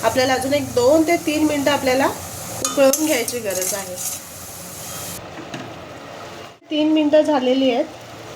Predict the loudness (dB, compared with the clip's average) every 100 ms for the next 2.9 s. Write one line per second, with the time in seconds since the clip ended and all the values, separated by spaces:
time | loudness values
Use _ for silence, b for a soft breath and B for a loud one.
0 | -16 -16 -16 -14 -6 2 2 4 2 0
1 | -2 -8 -20 -12 0 0 2 0 0 0
2 | 2 0 0 -2 2 2 6 6 6